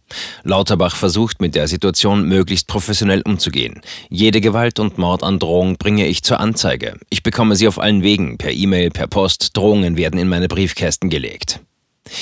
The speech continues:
Er lese die Hasspost aber nicht selbst, sondern übergebe die Schreiben an Mitarbeiter, die sie prüfen. Er unterschreibe die Anzeigen dann nur.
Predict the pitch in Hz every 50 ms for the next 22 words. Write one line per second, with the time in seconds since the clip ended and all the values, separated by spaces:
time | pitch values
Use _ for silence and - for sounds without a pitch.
0 | - - - - - - - - - 117 110 107 113 117 117 117 107 104 87 -
1 | 110 113 - - - - 85 67 - - - 78 85 90 90 92 87 - - 98
2 | 80 76 69 - - - 107 104 104 104 - 107 104 107 85 87 80 65 64 67
3 | 69 71 - - 80 80 80 78 85 82 87 92 98 - - 76 78 73 73 -
4 | 85 76 85 82 107 104 - - - 60 52 - - - - - - - - -
5 | - - - - _ - 117 95 117 107 - 113 - - 101 90 85 92 90 120
6 | - 107 110 104 - 104 90 85 82 87 78 69 67 67 67 64 60 -